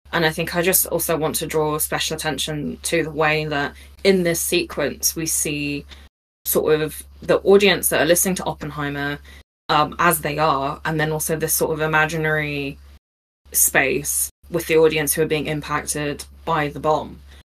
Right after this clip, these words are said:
We see certain faces with the skin kind of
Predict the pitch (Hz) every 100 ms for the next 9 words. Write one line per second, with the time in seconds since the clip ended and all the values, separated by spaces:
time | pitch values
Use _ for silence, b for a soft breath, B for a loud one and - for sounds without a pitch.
0 | - 156 147 - 147 143 143 - - -
1 | 165 143 156 165 156 151 156 151 147 139
2 | - - - 156 151 - - 156 151 151
3 | 156 147 143 -